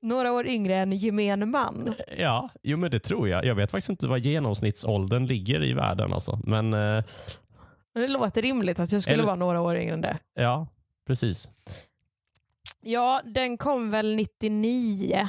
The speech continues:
Speaker 2: Mm, precis.
Speaker 1: Och
Speaker 2: Och
Speaker 1: jag är född nittiofem.
Speaker 2: Ja.
Speaker 1: Eh, men då såg jag den innan jag hade lärt mig, absolut innan, alltså långt innan jag hade lärt mig engelska,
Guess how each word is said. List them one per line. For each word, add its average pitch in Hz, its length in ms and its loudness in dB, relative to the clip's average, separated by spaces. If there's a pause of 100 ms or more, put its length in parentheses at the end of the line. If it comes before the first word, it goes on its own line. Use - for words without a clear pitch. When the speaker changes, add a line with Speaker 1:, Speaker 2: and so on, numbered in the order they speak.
Speaker 2:
Mm, 131 300 2
precis. 123 520 0
Speaker 1:
Och - 100 -16
Speaker 2:
Och 202 100 4
Speaker 1:
jag 190 200 2
är 180 40 -2
född 180 260 -2
nittiofem. - 760 -2 (260)
Speaker 2:
Ja. 95 180 2 (1500)
Speaker 1:
Eh, 175 300 2
men 208 260 0
då 220 300 0
såg 233 340 0
jag 190 260 0
den 160 440 0 (800)
innan 214 640 0
jag 170 420 0
hade 165 180 -4
lärt 185 500 -2
mig, 165 380 2
absolut 302 420 0
innan, 254 280 0
alltså 196 160 -2
långt 277 280 2
innan 208 160 0
jag 185 60 2
hade 180 120 0
lärt 175 200 0
mig 202 100 -2
engelska, 165 560 -2